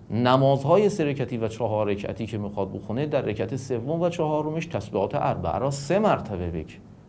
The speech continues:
به یک مرتبه اکتفا نکنه، چون احتمال اینکه سه مرتبه واجب باشه هست در مسئله، و لذا باید احتیاط بکنه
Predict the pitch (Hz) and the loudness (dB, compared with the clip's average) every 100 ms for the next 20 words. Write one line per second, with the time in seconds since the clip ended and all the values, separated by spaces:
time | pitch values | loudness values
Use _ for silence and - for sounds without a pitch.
0 | - 123 127 139 139 131 131 - 139 165 | -6 -4 0 2 0 0 -2 0 0 2
1 | 139 - 117 117 131 160 120 143 165 110 | 0 0 0 2 2 -2 0 2 2 -2
2 | 95 92 - - - - - - 147 175 | -4 -6 -12 -18 -20 -20 -20 0 2 2
3 | - 156 143 143 139 180 220 214 165 170 | 2 2 2 0 0 2 2 2 2 0
4 | 147 - 165 175 165 147 143 127 120 110 | -2 0 4 4 2 -2 0 2 0 2
5 | 107 - 98 98 - 110 131 156 - - | -2 0 0 0 0 0 0 -4 -10 -14
6 | - 110 175 185 - 92 - 76 - - | -4 0 0 0 -4 -6 -6 -12 -12 -18
7 | - - - 117 123 117 117 117 113 104 | -18 -12 0 2 4 4 2 2 -2 -4
8 | - 123 175 175 190 190 190 | -2 4 4 4 -2 0 -2